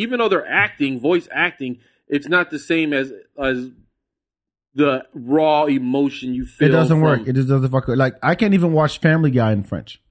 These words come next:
Speaker 1: Hmm.
Speaker 2: I can't. It just doesn't work. The, I have a
Speaker 1: But don't
Speaker 2: I
Speaker 1: you watch Bluey in French?
Speaker 2: Yeah, but that's for the kid.
Speaker 1: Are you gonna teach him wrong?
Speaker 2: No, I mean, it's just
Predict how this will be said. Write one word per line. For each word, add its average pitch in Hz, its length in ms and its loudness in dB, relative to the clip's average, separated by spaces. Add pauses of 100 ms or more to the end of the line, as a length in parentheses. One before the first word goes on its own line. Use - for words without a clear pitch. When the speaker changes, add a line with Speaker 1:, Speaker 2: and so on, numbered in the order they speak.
(600)
Speaker 1:
Hmm. 170 140 -6 (280)
Speaker 2:
I 127 60 -2
can't. - 280 -2 (800)
It 131 100 2
just 143 340 -2
doesn't 143 340 0
work. 143 180 -2 (200)
The, 190 140 -6
I 147 80 4
have 175 200 2
a 151 220 4
Speaker 1:
But 175 80 4
don't 214 100 2
Speaker 2:
I 247 40 -2
Speaker 1:
you 247 60 -2
watch 185 220 0
Bluey 202 260 0
in 226 80 -4
French? 254 380 -6 (580)
Speaker 2:
Yeah, 165 180 4
but 135 80 0
that's 135 120 -2
for - 100 -4
the 123 80 -2
kid. - 220 -8 (1400)
Speaker 1:
Are 139 40 -10
you 143 100 -8
gonna 131 120 -6
teach 160 220 -10
him 185 160 -2
wrong? 233 220 -6 (680)
Speaker 2:
No, 494 180 -4
I 123 120 -2
mean, 123 520 0
it's 143 200 -4
just - 320 -8